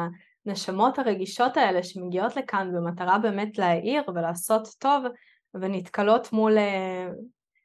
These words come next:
בחברה אולי שפחות קשורה ל-, לנשמה שלהם,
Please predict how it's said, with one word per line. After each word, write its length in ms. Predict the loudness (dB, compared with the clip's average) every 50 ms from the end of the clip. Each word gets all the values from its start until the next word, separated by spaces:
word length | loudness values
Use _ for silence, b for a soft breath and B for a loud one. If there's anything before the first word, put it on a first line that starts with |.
| _ _ _ _ _
בחברה 540 | -6 -4 0 0 2 2 6 8 8 8 8
אולי 200 | 8 6 6 4
שפחות 600 | 2 -2 -4 -4 -6 -4 2 4 4 4 4 2
קשורה 500 | -6 -12 -6 -4 2 6 6 8 8 8
ל-, 400 | 8 6 6 6 6 4 2 0
לנשמה 420 | -2 -2 -4 -4 -4 0 0 0
שלהם, 380 | 0 0 -2 -2 -2 -2 -2